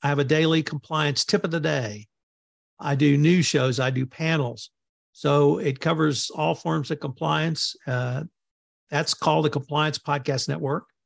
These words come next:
and that's at the compliance podcast network dot net. Then there's,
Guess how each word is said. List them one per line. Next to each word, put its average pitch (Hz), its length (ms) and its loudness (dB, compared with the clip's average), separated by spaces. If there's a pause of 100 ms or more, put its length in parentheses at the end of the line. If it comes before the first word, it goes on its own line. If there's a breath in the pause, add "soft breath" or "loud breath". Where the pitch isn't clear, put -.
(380)
and 135 100 -12
that's 147 240 0
at 147 100 2
the 131 80 -2
compliance 139 520 -2
podcast 135 580 -2
network 131 400 -2 (180)
dot 120 240 -6
net. 127 500 -2 (1000)
Then 156 200 4
there's, 151 560 2